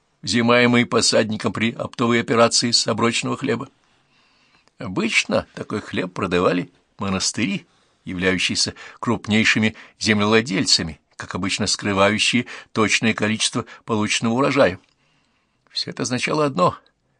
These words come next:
прокрутить в одиночку подобную аферу купец не в состоянии. Есть поддержка.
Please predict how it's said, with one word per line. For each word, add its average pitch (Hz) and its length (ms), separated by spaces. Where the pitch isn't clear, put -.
прокрутить 127 920
в 117 60
одиночку 113 560
подобную 104 480
аферу - 380
купец - 460
не 120 80
в - 40
состоянии. 92 560
Есть 117 380
поддержка. 113 560